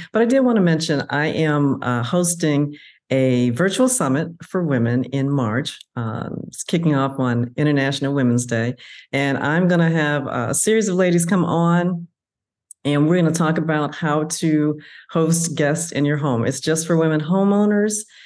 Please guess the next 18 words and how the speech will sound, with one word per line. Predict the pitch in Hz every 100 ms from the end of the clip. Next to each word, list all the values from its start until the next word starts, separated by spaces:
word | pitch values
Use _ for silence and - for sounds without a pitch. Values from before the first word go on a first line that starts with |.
| -
So, | - - 180 165 156 151 151 147
uh, | 143 139
you | 135 143
know, | 139 -
it's | 160 -
just | - 165 165
about | 170 165 143
what | 135
I've | 127 127
been |
talking | 131 127 123
about | 120 120
today, | 127 131
hosting | 120 - 135 135 147 143
guests | 127 117 120 - - -
in | 131
your | 123
primary | 123 165 170 165 160 156 151 151 151